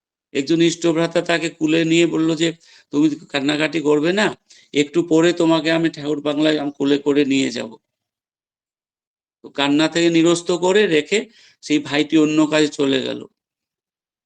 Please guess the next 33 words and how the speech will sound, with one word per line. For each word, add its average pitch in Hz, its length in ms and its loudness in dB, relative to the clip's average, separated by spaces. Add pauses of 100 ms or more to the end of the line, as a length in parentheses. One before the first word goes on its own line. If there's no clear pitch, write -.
(220)
কিন্তু 160 200 2
পূজ্যপাদ 160 400 0
দাদার 156 320 2
চোখে 170 280 -4
সেটা 175 260 -6
পড়েছে। 202 460 0 (1080)
তিনি 165 200 2
একটু 170 240 0
পরে 175 200 2
ওকে 170 140 0
ডাকালেন, 151 680 -2 (380)
সে 131 140 -8
দুরু 147 260 -2
দুরু 160 200 2
বক্ষে 156 360 -4
এসে 165 200 -2
দাঁড়ালো 156 340 -2
তার 151 200 -4
সামনে। 131 380 -8 (380)
বললেন, 160 260 2
"লোককে 151 440 0
যখন 170 320 -2
কথা 165 320 -6
দেওয়া 165 220 2
হয়, 165 200 0
কথা 139 260 -8
রাখতে 135 300 -10
হয়, 127 200 -12
হতে 139 200 -8
পারে 147 260 -6
সে 147 160 -10
ছোট - 220 -16
বাচ্চা।" - 420 -14